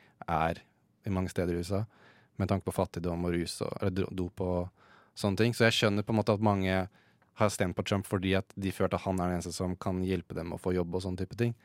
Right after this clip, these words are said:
Så, eh, jeg har faktisk fått litt mer forståelse for mange, hvorfor mange liksom i de der forlatte stedene i U S A stemmer på Trump. Eh, for de føler at han er liksom eneste som er sånn got your back, eller dems, eh,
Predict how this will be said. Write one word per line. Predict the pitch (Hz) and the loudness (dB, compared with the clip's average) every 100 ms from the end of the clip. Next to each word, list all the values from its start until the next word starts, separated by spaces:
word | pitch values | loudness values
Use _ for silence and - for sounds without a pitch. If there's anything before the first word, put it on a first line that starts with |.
| - - _ | -20 -20 _
Så, | - 104 101 101 101 - _ _ _ _ _ - | 2 6 6 6 2 -4 _ _ _ _ _ -8
eh, | 98 92 - _ _ _ - | -8 -8 -16 _ _ _ -4
jeg | 107 | 2
har | 110 120 - _ | 4 4 0 _
faktisk | - 113 117 - | -6 -2 -2 -2
fått | 110 - | -4 -2
litt | 98 - | -2 0
mer | 92 90 | 0 0
forståelse | 95 - 90 90 92 | -2 -2 -4 -4 -6
for | - 95 | -2 0
mange, | 92 98 92 87 87 | 2 2 2 0 0
hvorfor | 92 - 107 | 0 0 2
mange | 101 92 90 87 | 2 2 2 0
liksom | 90 90 | 0 -2
i | 87 | -2
de | 90 | 0
der | 87 | -2
forlatte | - 95 82 - | 0 2 0 -2
stedene | - 90 82 | -2 0 0
i | 82 | -2
U | |
S | 80 | -6
A | 82 - | -8 -6
stemmer | - 90 | -4 -4
på | 85 | -4
Trump. | 92 90 95 - - - | -8 -10 -12 -18 -20 -10
Eh, | - | -8
for | 92 98 | -4 -2
de | |
føler | 92 95 | 0 0
at | 87 | 0
han | 92 90 | 0 0
er | 85 | 0
liksom | 87 | 0
eneste | 85 82 87 | -2 -4 -6
som | 90 | -2
er | 87 | -2
sånn | 87 85 - - - _ _ - | -2 -6 -10 -20 -20 _ _ -4
got | 101 90 - | -2 -2 -2
your | 92 | -2
back, | 87 87 - - | 0 -2 -2 -2
eller | 92 | 0
dems, | 90 90 - | 0 -4 -4
eh, | 98 | -4